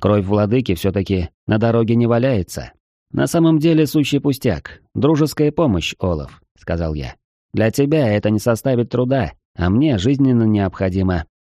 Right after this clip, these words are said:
Поможешь?» «Сладко поёшь. Сначала скажи, что именно нужно».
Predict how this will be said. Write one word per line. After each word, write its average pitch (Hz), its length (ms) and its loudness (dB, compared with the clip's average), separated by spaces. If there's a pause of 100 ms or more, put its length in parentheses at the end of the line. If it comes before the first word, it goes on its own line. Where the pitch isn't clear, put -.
Поможешь?» 101 640 -2 (640)
«Сладко 139 460 -4
поёшь. 143 720 0 (220)
Сначала 127 460 0
скажи, 127 400 0
что 131 240 0
именно 131 420 4
нужно». 107 500 0